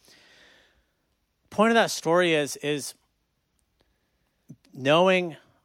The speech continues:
who God is, as God of our he-, God who, I believe that his will was for healing for her. And so if I didn't know that or believe that, I'm not sure what would have happened.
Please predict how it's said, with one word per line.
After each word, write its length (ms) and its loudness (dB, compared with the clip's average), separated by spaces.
who 200 -2
God 320 4
is, 480 -6
as 220 -4
God 280 6
of 100 0
our 140 0
he-, 200 -18
God 220 4
who, 200 -8
I 140 2
believe 320 -2
that 160 -4
his 400 -6
will 400 2
was 200 -6
for 120 -14
healing 480 -12
for 360 -2
her. 300 -10
And 200 -4
so 440 2
if 160 -4
I 120 4
didn't 460 -4
know 220 -2
that 280 0
or 60 -8
believe 440 -8
that, 220 -2
I'm 100 -4
not 160 -4
sure 200 -4
what 160 -4
would 100 -4
have 80 -10
happened. 520 -6